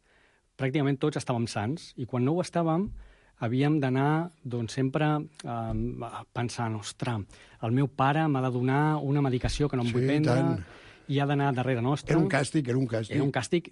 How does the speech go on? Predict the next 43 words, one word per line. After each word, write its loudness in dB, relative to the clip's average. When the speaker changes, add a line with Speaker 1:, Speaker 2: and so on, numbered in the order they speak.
Speaker 1:
o -12
sigui, -2
o -2
havies 2
d'estar -2
sa 0
o -4
Déu-n'hi-do, 0
prepara't, -6
no? -4
Però 0
avui 4
dia 4
això -2
ha -4
canviat, -2
el -6
xip -6
canvia. -2
Vull -2
dir, 2
ara 2
li 2
hem 4
de 0
dir 2
als 0
nostres -2
fills, 0
amb -2
aquests -2
productes, -2
«Si -8
us -4
plau, 2
para -2
ja, 0
deixa -4
de -2
prendre 0
aquesta, -4
aquests -4
productes, -2